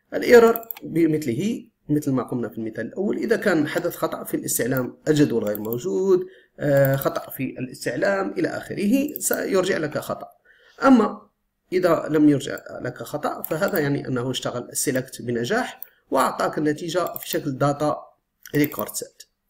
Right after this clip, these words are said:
آه، الداتا هي اوبجكت وريكورد سيت هو جدول لجميع السجلات، لذلك وصلت إلى داتا ريكورد سيت.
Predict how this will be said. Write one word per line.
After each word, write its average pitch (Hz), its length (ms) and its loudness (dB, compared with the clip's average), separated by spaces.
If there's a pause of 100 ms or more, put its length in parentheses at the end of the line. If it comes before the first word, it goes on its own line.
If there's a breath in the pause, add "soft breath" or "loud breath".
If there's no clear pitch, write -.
(1160)
آه، 120 460 -4
الداتا - 380 2
هي 127 180 -2 (240)
اوبجكت 160 600 0 (260)
وريكورد 180 500 2
سيت - 340 -2
هو 156 460 0
جدول 160 580 2 (100)
لجميع 147 440 4 (100)
السجلات، 110 580 -6 (180)
لذلك 127 400 -4
وصلت 139 420 -4
إلى 127 120 -4
داتا 131 400 -6
ريكورد - 340 -10
سيت. - 240 -20